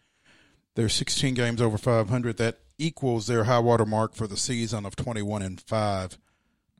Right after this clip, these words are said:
Sounds are now ten and three against Gwinnett, and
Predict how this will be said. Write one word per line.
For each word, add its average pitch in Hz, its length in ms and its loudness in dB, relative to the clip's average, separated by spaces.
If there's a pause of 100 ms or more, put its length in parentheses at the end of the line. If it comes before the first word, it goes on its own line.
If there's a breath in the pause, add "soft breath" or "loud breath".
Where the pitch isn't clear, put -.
(120)
Sounds 107 400 -4
are 98 80 -4
now 95 180 -4
ten - 260 -6
and 95 200 -8
three 107 180 0
against 101 360 -4
Gwinnett, 101 600 -2 (420)
and 101 640 -6